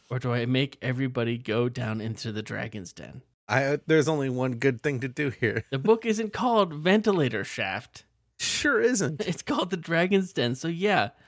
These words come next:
Speaker 2: The
Speaker 1: everybody
Speaker 2: Dragon's Shaft? No.
Speaker 1: <laughs> No,
Speaker 2: It's The
Speaker 1: that's a very
Speaker 2: Dragon's Den.
Speaker 1: different book.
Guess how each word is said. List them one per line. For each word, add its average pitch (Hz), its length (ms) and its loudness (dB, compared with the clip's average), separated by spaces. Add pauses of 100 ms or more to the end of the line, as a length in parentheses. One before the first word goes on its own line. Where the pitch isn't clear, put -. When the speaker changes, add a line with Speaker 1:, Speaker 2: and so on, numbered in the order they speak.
(260)
Speaker 2:
The 139 60 0
Speaker 1:
everybody 190 540 6
Speaker 2:
Dragon's 139 280 2
Shaft? - 600 2
No. 95 500 2
Speaker 1:
<laughs> - 20 8
No, 175 240 8
Speaker 2:
It's - 80 -2
The 220 140 4
Speaker 1:
that's 165 200 0
a - 60 2
very 202 160 4
Speaker 2:
Dragon's 156 260 2
Den. - 140 -2
Speaker 1:
different 160 440 4
book. 104 360 -4